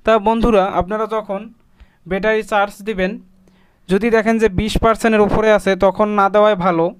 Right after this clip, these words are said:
যদি দেখেন যে পনেরো পার্সেন্ট বা বিশ পার্সেন্ট এর ভিতরে আছে, তখন দিলে সবচেয়ে ভালো হয়।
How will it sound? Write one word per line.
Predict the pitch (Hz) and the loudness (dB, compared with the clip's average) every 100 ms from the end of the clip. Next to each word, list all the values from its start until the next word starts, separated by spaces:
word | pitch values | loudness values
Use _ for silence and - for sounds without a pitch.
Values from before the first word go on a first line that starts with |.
| _ _ _ _ _ _ - | _ _ _ _ _ _ 0
যদি | 196 220 | 0 2
দেখেন | 220 214 226 | 0 0 0
যে | 220 | 0
পনেরো | 214 214 220 220 | 0 2 2 2
পার্সেন্ট | 226 208 233 233 208 | 0 0 0 0 2
বা | 202 202 | 2 2
বিশ | 180 208 - | 0 -2 0
পার্সেন্ট | 214 196 208 214 190 | 0 0 -4 -6 -4
এর | 196 190 | -4 -4
ভিতরে | 202 190 214 220 | -6 -2 2 2
আছে, | 196 196 | 0 -2
তখন | 196 185 208 202 | -4 -4 -6 -4
দিলে | 208 214 | -2 -4
সবচেয়ে | 196 185 208 190 | -6 -6 -4 0
ভালো | 185 196 175 | 0 2 2
হয়। | 160 | 0